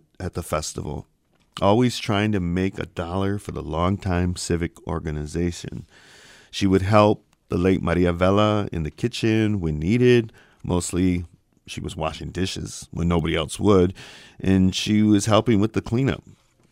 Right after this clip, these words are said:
Lola was there. And I say that because, you know, I, I think it's important that we,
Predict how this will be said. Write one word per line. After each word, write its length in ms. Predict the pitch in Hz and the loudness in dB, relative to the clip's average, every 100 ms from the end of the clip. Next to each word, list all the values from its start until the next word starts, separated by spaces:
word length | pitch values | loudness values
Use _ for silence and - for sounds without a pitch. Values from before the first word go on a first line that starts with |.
| _ - | _ -14
Lola 500 | 87 85 90 98 120 | -10 0 2 4 2
was 220 | 113 101 | 0 0
there. 320 | 95 123 90 78 _ _ _ - - | 2 2 0 -6 _ _ _ -18 -10
And 300 | 92 90 85 - 98 | -4 -2 -2 -6 -6
I 80 | |
say 260 | 98 - 127 | -4 -2 0
that 220 | 117 98 | 2 0
because, 420 | 95 - 90 - - - - - - - _ _ _ _ - | -4 -4 -4 -6 -18 -20 -20 -20 -20 -20 _ _ _ _ -2
you 120 | 104 | 2
know, 360 | 98 117 127 - _ _ _ - | 4 4 0 -6 _ _ _ -6
I, 160 | 101 - | -4 -2
I 120 | 95 | -4
think 200 | 95 110 | -4 -4
it's 140 | 123 117 | 0 -2
important 720 | 110 - 123 69 78 - - | -2 -2 -2 0 -4 -6 -6
that 200 | 90 - | -6 -4
we, 220 | 92 | -6